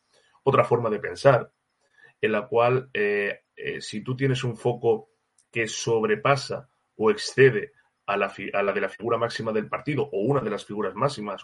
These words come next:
o uno de los dirigentes del partido, e inmediatamente, en vez de aprovechar eso en beneficio de la formación o en beneficio de las siglas, lo que hacen es apartarte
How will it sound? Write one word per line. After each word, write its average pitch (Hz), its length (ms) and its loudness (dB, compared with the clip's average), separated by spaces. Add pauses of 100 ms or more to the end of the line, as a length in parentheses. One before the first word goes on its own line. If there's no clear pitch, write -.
o 101 100 -2
uno 151 180 0
de 120 80 0
los 107 120 -4
dirigentes 104 400 -6
del 98 120 -8
partido, 104 500 -8 (520)
e 98 80 0
inmediatamente, 113 560 0
en 101 100 -4
vez 117 80 0
de 139 60 6
aprovechar 110 500 2
eso - 180 -2
en 104 60 -6
beneficio 104 460 -6
de 104 80 0
la 101 80 -4
formación 127 640 -4
o 104 120 -4
en 98 60 -6
beneficio 95 600 -6 (320)
de 101 200 -4
las 92 160 0
siglas, 120 460 -2 (180)
lo 101 140 -6
que 113 80 0
hacen 107 220 0
es 107 120 -4
apartarte 101 800 -2